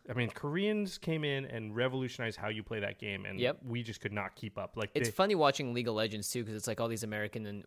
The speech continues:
Speaker 2: European leagues being like, "Yeah, you guys are doing so great. Oh, you're going to Korea now. Okay, cool, that's over."
Speaker 1: You're done.
Speaker 2: <laughs> You're done.
Speaker 1: You're done.
Speaker 2: And
Speaker 1: It's
Speaker 2: it's not
Speaker 1: like
Speaker 2: even, like, a hotly dis-, it's like, no, it's like everyone just r-, knows as facts. Like, yeah, that's just how it is.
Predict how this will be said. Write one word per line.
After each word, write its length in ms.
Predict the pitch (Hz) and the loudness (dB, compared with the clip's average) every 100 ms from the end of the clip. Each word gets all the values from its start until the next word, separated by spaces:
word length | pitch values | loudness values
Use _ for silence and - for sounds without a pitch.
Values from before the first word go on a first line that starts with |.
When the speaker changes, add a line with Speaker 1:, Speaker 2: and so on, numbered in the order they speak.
| 107 | -6
Speaker 2:
European 440 | 113 107 - 113 | -2 -2 0 -4
leagues 200 | 110 110 | -2 -4
being 160 | - 139 | -2 -4
like, 160 | 160 262 | -2 -2
"Yeah, 100 | 262 | 0
you 80 | |
guys 160 | 196 214 | 2 2
are 40 | |
doing 200 | 196 220 | 4 4
so 180 | 202 226 | 6 6
great. 320 | 208 233 226 - | 8 8 8 4
Oh, 120 | 165 180 | 2 2
you're 80 | |
going 180 | 180 185 | 4 2
to 80 | 156 | 4
Korea 220 | 190 196 | 8 8
now. 220 | 165 127 - | 8 4 0
Okay, 220 | 160 190 | 0 0
cool, 300 | - 196 190 | 6 8 10
that's 260 | 156 180 170 | 8 8 8
over." 360 | 143 135 151 147 | 8 8 6 6
Speaker 1:
You're 80 | 135 | 2
done. 400 | 113 160 170 113 180 | 12 12 12 12 10
Speaker 2:
<laughs> 140 | 269 - | 10 12
You're 220 | - 254 | 12 12
done. 520 | 143 120 180 196 196 | 10 8 12 12 12
Speaker 1:
You're 60 | 147 113 | 10 8
done. 320 | 151 170 107 95 - - | 8 8 6 -4 -16 -4
Speaker 2:
And 80 | - | 2
Speaker 1:
It's 80 | 175 | 4
Speaker 2:
it's 80 | 170 | 8
not 140 | 220 | 10
Speaker 1:
like 80 | 233 | 10
Speaker 2:
even, 140 | 220 220 | 10 8
like, 120 | 196 | 6
a 40 | |
hotly 320 | 139 175 147 170 | 6 6 8 4
dis-, 200 | 143 - | 0 -4
it's 120 | 143 | -2
like, 140 | 117 110 | -2 2
no, 320 | 156 143 113 | 4 4 4
it's 100 | - | 2
like 160 | 120 - | 0 4
everyone 240 | 165 170 165 | 4 6 4
just 200 | 143 - | 0 -4
r-, 100 | 117 | -8
knows 440 | 117 123 117 110 - | 0 2 2 0 -2
as 180 | 107 - | -4 -2
facts. 240 | 117 - | -6 -2
Like, 80 | 139 | 2
yeah, 140 | 214 110 | 2 2
that's 220 | 110 - | -2 -4
just 100 | - | -8
how 120 | 98 92 | -6 -6
it 60 | |
is. 240 | 101 - | -6 -10